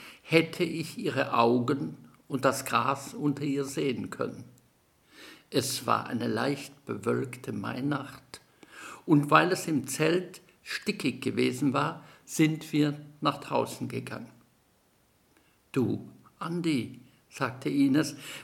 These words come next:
während ihre Hände meinen Rücken abtasteten, „da ist etwas.“ Ich verstand nicht. Ich dachte, ihre Fingerkuppen hätten einen Pickel oder einen besonders gut tastbaren Mitesser entdeckt.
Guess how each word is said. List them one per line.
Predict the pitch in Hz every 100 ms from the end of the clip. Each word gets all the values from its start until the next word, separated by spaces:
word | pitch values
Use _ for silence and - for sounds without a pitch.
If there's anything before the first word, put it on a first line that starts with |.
| -
während | 135 151 151 160 156
ihre | - 147 120
Hände | 117 135 143 147 156
meinen | 143 120 117
Rücken | 131 139 - 147
abtasteten, | - 131 - - 143 - - 139 - 135 - - - _ _
„da | - 127 - -
ist | 156 - - -
etwas.“ | 110 - - - - - - _ _ _ _ _ _ _ - - - -
Ich | 165
verstand | - 151 - 160 131 131
nicht. | 107 107 - - _
Ich | - - -
dachte, | - - - 147 - - - -
ihre | 170 160
Fingerkuppen | 156 185 196 151 - - 143 - 151 165 170
hätten | - 139 - 156
einen | - 123 123
Pickel | - 143 - 156 - - - - - -
oder | 160 156 165 - 160
einen | 156 143
besonders | 143 147 185 185 185 -
gut | 170 170
tastbaren | - 160 - - - 156 147 156
Mitesser | 156 160 - - -
entdeckt. | 120 120 127 120 -